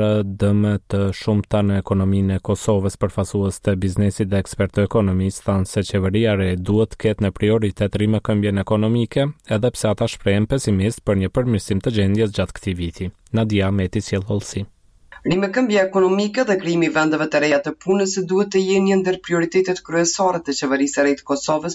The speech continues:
Speaker 2: për vitin dy mijë e njëzet e një, thot Arjan Zeka, kryeshef ekzekutiv në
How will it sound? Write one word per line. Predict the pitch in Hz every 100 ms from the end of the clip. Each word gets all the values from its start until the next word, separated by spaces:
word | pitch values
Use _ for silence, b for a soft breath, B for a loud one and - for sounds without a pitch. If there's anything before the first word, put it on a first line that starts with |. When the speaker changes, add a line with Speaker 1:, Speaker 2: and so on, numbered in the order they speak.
| -
Speaker 2:
për | 139
vitin | 135 135 135 127
dy | 147
mijë | 143 135 135
e |
njëzet | 143 135 139
e | 143
një, | 165 170 B B B B -
thot | 170 156 - -
Arjan | 143 160 190
Zeka, | 180 190 185 143
kryeshef | 147 143 156 151 143
ekzekutiv | 139 135 151 156 208
në | 190